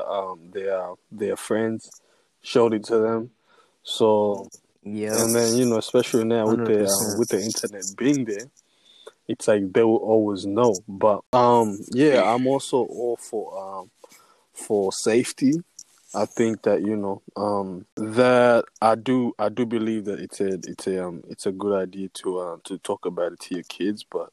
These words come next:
Speaker 1: it, it all depends on how, uh, how old they are,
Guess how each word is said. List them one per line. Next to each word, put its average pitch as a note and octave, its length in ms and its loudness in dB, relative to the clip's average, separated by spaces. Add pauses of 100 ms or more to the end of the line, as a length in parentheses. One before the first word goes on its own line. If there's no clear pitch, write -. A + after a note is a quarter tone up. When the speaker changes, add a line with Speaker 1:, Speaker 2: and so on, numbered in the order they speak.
Speaker 1:
it, G2 300 -6
it G2+ 280 -6
all G#2 180 0
depends G2+ 500 -6
on F#2+ 240 -8 (720)
how, A#2+ 640 2
uh, G2+ 560 -6 (100)
how - 240 0
old C#3 340 -4
they D#3+ 200 -4
are, E3 240 -6